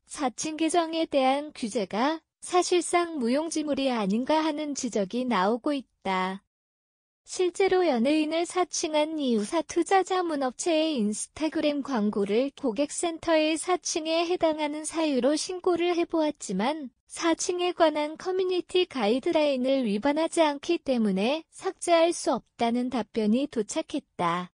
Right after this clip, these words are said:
에스엔에스를 통한 대량의 광고가 쏟아져 나오면서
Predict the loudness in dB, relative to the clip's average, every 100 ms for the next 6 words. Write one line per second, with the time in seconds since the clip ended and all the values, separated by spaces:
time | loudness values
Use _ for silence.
0 | _ _ _ _ _ _ -2 0 0 -2
1 | 0 0 2 2 2 -2 -4 -2 -4 -4
2 | -2 2 2 2 -4 -4 -4 -2 -4 0
3 | -2 0 -2 2 2 4 2 2 0 0
4 | 0 -2 -2 2 2